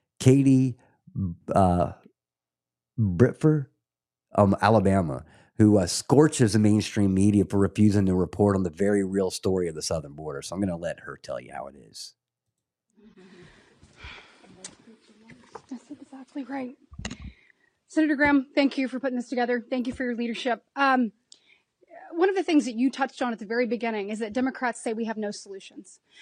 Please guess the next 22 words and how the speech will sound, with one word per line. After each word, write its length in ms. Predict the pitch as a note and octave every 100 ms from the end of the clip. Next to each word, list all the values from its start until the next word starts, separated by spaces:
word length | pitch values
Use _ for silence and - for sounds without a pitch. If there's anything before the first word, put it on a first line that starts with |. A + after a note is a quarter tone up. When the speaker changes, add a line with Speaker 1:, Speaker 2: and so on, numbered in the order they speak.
| -
Speaker 2:
I 120 | D#4
guarantee 480 | C#4+ F#4+ F4+ - F#4+
you, 180 | D#4+ B3+
if 80 | C#4
you 100 | F4
take 260 | - F#4 -
a 60 |
look 240 | D4 D4 C#4
at 120 | A3
this 180 | D#4 -
group 240 | D#4+ C#4+
up 160 | C4 -
here, 160 | D4+
we 120 | C#4 E4+
have 140 | -
put 200 | D#4+ -
forth 180 | D#4 D4
solution 680 | - B3+ A#3+ F4 - G4 E4+ - -
after 260 | D#4 - C4+
solution 540 | C#4 C4 D#4 F4 E4 -
after 240 | D4 D4 D4
solution. 520 | - D4 D4+ G#3 G3